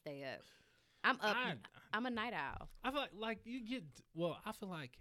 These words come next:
Speaker 2: if I'm straight up just up and I can't go to sleep and I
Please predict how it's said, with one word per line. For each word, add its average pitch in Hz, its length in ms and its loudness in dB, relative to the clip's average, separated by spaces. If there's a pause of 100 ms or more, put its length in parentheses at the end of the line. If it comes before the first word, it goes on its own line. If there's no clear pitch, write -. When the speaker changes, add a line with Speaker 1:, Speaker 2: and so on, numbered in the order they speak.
Speaker 2:
if 143 140 -4
I'm 185 160 -4
straight 160 280 -2
up 107 160 -4
just 98 260 -6 (100)
up 110 180 -6 (640)
and 101 400 -6 (160)
I 120 80 -2
can't 139 280 -8
go 120 100 -6
to 98 80 -8
sleep - 280 -12
and 104 80 -10
I 104 40 -10